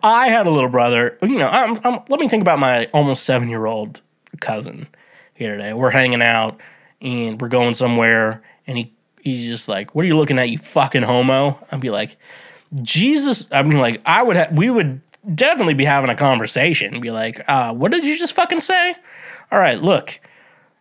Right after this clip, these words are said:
uh, first of all, when you see people,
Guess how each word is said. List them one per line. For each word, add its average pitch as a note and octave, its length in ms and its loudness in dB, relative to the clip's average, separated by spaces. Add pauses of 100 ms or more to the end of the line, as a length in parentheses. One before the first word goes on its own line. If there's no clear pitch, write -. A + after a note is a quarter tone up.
(120)
uh, D#3+ 280 2
first D4 360 0
of F#3+ 100 2
all, C3+ 360 4 (260)
when C#3 140 -2
you B2 60 0
see F#2+ 360 -2
people, A2+ 600 -8